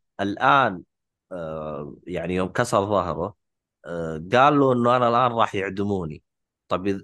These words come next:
إذا، إذا خلاص قال أنا أتعاون معاكم ما يعدموه ولا إيش الهرجة؟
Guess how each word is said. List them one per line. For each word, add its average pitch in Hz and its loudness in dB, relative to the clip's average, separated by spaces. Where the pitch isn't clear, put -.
إذا، 95 -2
إذا 92 -4
خلاص 117 0
قال 98 2
أنا 85 0
أتعاون 101 2
معاكم 92 -2
ما 87 -2
يعدموه 95 -6
ولا 87 -6
إيش 90 -8
الهرجة؟ 82 -10